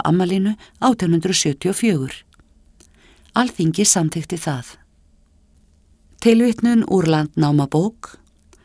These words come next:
Sumar það er þeir Ingólfur fóru til að byggja Ísland. Var liðið frá,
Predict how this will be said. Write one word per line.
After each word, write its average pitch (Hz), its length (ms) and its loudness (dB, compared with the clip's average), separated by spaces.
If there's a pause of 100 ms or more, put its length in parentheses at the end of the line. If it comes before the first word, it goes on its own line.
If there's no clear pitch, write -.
(400)
Sumar 226 540 4
það 226 260 2
er 175 120 -2
þeir 165 180 2
Ingólfur 180 480 0
fóru 190 240 0
til 190 180 -2
að 156 200 -2
byggja 156 340 -4
Ísland. 156 500 -2 (1160)
Var 180 240 2
liðið 180 400 0
frá, 165 240 -2